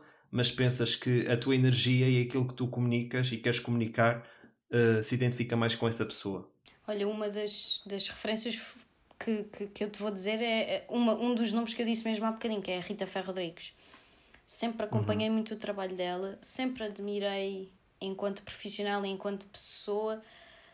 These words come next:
Speaker 2: a maneira como ela comunica em, em televisão e
Speaker 1: Brilhante.
Speaker 2: mesmo nas redes sociais. É,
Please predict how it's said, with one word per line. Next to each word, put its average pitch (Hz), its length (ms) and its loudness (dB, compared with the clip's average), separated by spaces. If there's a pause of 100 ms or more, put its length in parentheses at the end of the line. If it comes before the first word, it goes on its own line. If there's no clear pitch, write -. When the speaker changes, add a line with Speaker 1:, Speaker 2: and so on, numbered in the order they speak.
(180)
Speaker 2:
a 202 80 -6
maneira 214 360 -2
como 214 220 0
ela 214 160 2
comunica 214 580 -6 (960)
em, 208 320 -4 (140)
em 214 140 0
televisão 233 480 4
e - 20 6
Speaker 1:
Brilhante. 226 180 6
Speaker 2:
mesmo 220 220 2
nas 214 220 -2
redes - 280 -6
sociais. 202 800 2 (460)
É, - 380 -4